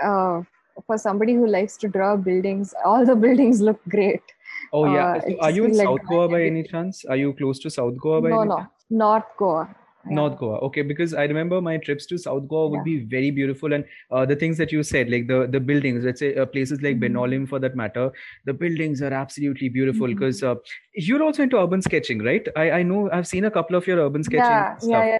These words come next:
Speaker 1: yeah.
Speaker 2: Yeah, yeah, 'cause, 'cause when I
Speaker 1: Yeah,
Speaker 2: went
Speaker 1: I
Speaker 2: to
Speaker 1: used
Speaker 2: Goa,
Speaker 1: to
Speaker 2: I used to do that a lot.
Speaker 1: Yeah, yeah, I would love to urban sketch now. I'm just a little, uh,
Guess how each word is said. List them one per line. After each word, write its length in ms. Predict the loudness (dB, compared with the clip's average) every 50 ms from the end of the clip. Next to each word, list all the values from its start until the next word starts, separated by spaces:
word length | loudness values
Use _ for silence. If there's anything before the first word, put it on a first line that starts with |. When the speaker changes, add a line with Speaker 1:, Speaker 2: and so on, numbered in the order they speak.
| -2
Speaker 1:
yeah. 300 | -6 -14 -14 -14 -16 -18 -20 _ _ _ _ _ -2
Speaker 2:
Yeah, 120 | 0 2 2 2 2
yeah, 60 | 2
'cause, 220 | 2 0 0 0 0
'cause 200 | -2 0 0 2
when 120 | 2 2
I 80 | 2 2
Speaker 1:
Yeah, 60 | 2
Speaker 2:
went 120 | 4 4
Speaker 1:
I 20 | 4
Speaker 2:
to 40 | 4
Speaker 1:
used 140 | 4 4 4
Speaker 2:
Goa, 120 | 4 4 4
Speaker 1:
to 60 | 4
Speaker 2:
I 40 | 4
used 200 | 2 2 0 -2
to 60 | -4
do 140 | -2 -2 0
that 160 | 2 2 2
a 60 | 2
lot. 220 | 0 0 -2 -2 -4 _ -8
Speaker 1:
Yeah, 380 | -4 0 2 4 4 4 4 4 2
yeah, 100 | 2 2
I 100 | 2 2
would 200 | 2 2 2 2
love 240 | 2 0 0 0 0 2
to 60 | 2
urban 320 | 2 2 2 0 0 -2 -2
sketch 320 | -2 -4 -6 -6 -4 -4
now. 220 | -2 0 0 2 2
I'm 180 | 0 0 -2
just 220 | -4 -4 -4 -2 0
a 40 | 2
little, 680 | 2 2 0 0 0 0 2 2 2 2 2 2 2 2
uh, 180 | 2 0 -2